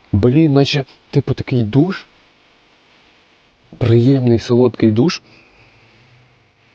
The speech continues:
Блін, Zara. Я не знаю, що це за духи. Мені доволі тяжко вибирати духи, ніколи не люблю вибирати їх. Але це такий запах. Блін, я зараз вам упаковку покажу.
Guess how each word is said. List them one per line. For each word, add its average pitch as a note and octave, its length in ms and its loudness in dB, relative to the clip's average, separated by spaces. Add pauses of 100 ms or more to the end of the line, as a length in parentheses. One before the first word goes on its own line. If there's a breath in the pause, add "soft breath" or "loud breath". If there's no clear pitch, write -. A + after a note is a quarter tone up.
(160)
Блін, G#2+ 580 0 (140)
Zara. A#2 560 -4 (800 loud breath)
Я B2 140 2
не C#3 100 4
знаю, C#3 300 0
що D3+ 200 -4
це C3+ 120 -6
за A#2 80 0
духи. C3 360 -2 (460 loud breath)
Мені C3 240 4
доволі B2 380 2
тяжко A#2 360 -6
вибирати A2+ 380 -2
духи, C3+ 240 -2
ніколи B2 320 -2
не A2 100 -2
люблю A2 240 0
вибирати G2 400 -4
їх. G#2 100 -2 (800 loud breath)
Але G#2+ 220 0
це - 140 -8
такий G#2+ 240 -2
запах. A2 360 -10 (960)
Блін, A2 280 0
я A#2 60 0
зараз A#2 240 0
вам A2 200 -2
упаковку A2+ 380 -6
покажу. G2+ 300 -4